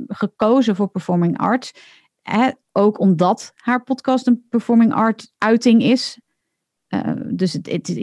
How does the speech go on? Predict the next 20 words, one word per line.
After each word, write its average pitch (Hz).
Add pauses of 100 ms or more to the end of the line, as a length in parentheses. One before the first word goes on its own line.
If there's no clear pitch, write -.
(220)
ja, 175
ik 156
zou 165
niet 170
zomaar 180
een, 175
een, 196
een 196
finance 180
podcast 185
in 190
performing 180
arts 190
gooien. 208
Zeker 185
niet. 226
Zou 190
niet 190
mijn, 175
eh, 175